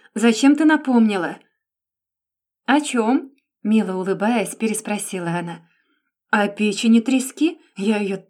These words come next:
так давно не ела, аж захотелось". "Вот", махнула она рукой на меня, привлекая внимание Руслана. "Я же говорила". "У меня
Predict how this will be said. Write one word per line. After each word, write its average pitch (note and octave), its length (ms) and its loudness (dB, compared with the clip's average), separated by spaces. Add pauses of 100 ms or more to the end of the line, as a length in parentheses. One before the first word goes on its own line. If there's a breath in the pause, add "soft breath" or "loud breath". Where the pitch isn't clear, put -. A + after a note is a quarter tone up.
так A#3 240 0
давно G3+ 260 0
не G#3+ 200 0
ела, A3 460 0
аж G3+ 100 -4
захотелось". G3+ 1000 -4 (680)
"Вот", G#3 760 0 (320 loud breath)
махнула A3+ 600 2
она G3+ 220 -2
рукой G#3 300 -6
на G3+ 80 -4
меня, G#3 260 0
привлекая G3+ 540 -6
внимание F#3+ 520 -6
Руслана. F3 500 -10 (360 soft breath)
"Я A#3+ 200 4
же C#4 100 2
говорила". D4+ 640 4 (1120)
"У A#3 80 4
меня B3+ 440 6